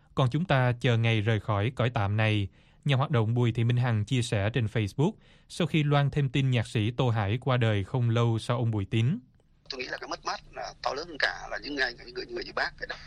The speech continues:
Speaker 2: đã có một thời gian và đã, đã sống chết giữa hai, giữa hai miền.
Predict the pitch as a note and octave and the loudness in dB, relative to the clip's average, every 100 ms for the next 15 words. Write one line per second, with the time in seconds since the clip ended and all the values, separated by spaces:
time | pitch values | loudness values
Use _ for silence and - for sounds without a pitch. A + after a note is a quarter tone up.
0 | - - - C#3 - G#2+ F#2+ A2+ - G2 | -8 -8 -8 -10 -6 -6 -4 -6 -6 -8
1 | - - - - C#3+ - D3+ E3+ F#3 - | -8 -8 -10 -10 -8 -8 -4 -4 -4 -6
2 | D3+ C3 B2+ - B2 C#3+ B2+ A#2+ G2+ | -4 -4 -4 -12 -8 -4 -4 -4 -8